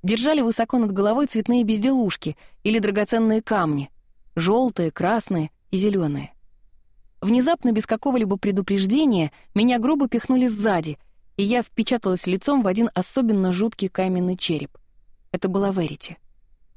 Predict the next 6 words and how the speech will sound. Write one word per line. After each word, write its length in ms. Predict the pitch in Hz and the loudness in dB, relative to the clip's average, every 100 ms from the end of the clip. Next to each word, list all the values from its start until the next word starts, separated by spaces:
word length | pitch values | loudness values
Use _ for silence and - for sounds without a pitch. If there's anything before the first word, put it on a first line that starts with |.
| - _ | -20 _
"Не 320 | 233 240 240 | -2 0 0
обделалась, 580 | 247 226 339 403 311 247 | 0 0 0 2 2 0
Мемфис?" — 600 | 233 226 208 202 156 - - _ - - _ | 0 0 0 -2 -6 -8 -16 _ -20 -20 _
язвительно 560 | 185 185 190 240 208 180 | -2 0 0 -2 -2 -2
поинтересовалась 800 | 185 180 190 185 196 190 180 - | -2 -2 -2 -2 0 0 0 0
она, 280 | 196 254 | 0 0